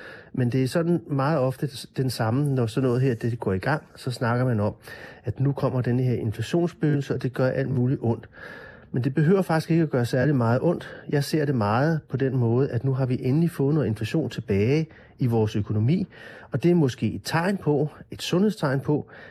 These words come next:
at patienten er i bedring efter ti år, hvor der faktisk har været stagnation i det europæiske forbrug. Problemet med, at inflationen den stiger lige nu, det er måden, inflationen stiger på. For det er nemlig sådan noget som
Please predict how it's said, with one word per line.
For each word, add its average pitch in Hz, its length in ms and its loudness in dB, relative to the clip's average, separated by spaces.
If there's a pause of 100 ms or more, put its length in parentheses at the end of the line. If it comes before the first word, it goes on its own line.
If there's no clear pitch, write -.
(120)
at 175 120 -2
patienten 160 640 0
er 135 180 2
i 131 80 0 (100)
bedring 135 520 4
efter 120 340 0 (160)
ti 180 280 -2
år, - 300 -2
hvor 131 140 2
der 123 140 0
faktisk - 460 -6
har 123 80 -2
været 107 260 0
stagnation 104 720 -2 (240)
i 131 100 2
det 120 120 2
europæiske 107 560 -2
forbrug. - 380 -10 (720)
Problemet 180 680 2 (120)
med, 117 400 2 (180)
at 127 80 2
inflationen 113 600 0
den 117 120 0
stiger 117 340 -4
lige 113 200 0
nu, 104 220 0 (500)
det 160 60 2
er 160 40 4
måden, 156 640 4
inflationen 123 520 0
stiger 104 320 -4
på. - 280 -6
For - 120 -10
det 127 160 0
er 143 40 2
nemlig 139 300 2
sådan 165 160 0
noget 143 260 2
som 104 260 0